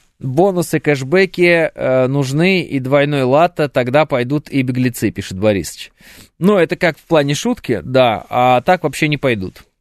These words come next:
Так план, э, четыреста тысяч набрать на контракт, а наберут в реальности м, э, меньше сорока и вопросительный знак, э, пишет Бэтбой. И здесь вопросительный знак, и там вопросительный знак.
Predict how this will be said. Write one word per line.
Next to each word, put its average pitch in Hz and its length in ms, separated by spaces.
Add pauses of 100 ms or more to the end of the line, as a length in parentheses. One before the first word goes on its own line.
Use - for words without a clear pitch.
(600)
Так 160 220
план, 214 540
э, 156 160
четыреста 180 460
тысяч 175 280
набрать 151 420
на 147 80
контракт, 151 640
а 143 140
наберут 156 420
в 165 60
реальности 170 680
м, 123 260
э, - 440
меньше 175 420
сорока 156 480
и 104 40
вопросительный 127 520
знак, 95 380 (460)
э, 98 200
пишет 156 380 (160)
Бэтбой. 123 420
И - 160
здесь 165 240
вопросительный 139 480
знак, 117 260
и 87 40
там 120 160
вопросительный 107 440
знак. 87 280